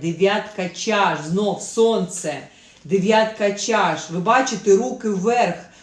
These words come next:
вгору, всі емоції на себе, кохайте себе так, начебто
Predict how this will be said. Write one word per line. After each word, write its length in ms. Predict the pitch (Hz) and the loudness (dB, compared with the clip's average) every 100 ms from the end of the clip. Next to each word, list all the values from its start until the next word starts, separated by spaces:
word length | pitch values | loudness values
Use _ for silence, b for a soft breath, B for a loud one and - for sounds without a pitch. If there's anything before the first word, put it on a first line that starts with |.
| B | B
вгору, 760 | 160 170 214 262 226 175 135 - B B | -8 -2 2 4 4 2 -4 -10 B B
всі 420 | - - 269 277 269 | -10 2 4 4 2
емоції 500 | 285 294 - 269 247 | 2 0 0 -2 -2
на 180 | 254 | -4
себе, 580 | 247 - 262 247 180 156 | -6 -2 0 0 0 -4
кохайте 720 | 147 240 - 294 294 285 240 | 0 0 2 4 4 2 -4
себе 400 | 226 233 185 214 | -4 -2 -2 -2
так, 580 | 196 - 269 302 302 - B B B | -4 2 4 4 0 -10 B B B
начебто 920 | 214 269 269 262 - 254 240 240 - | 0 0 0 -2 -2 2 4 2 -2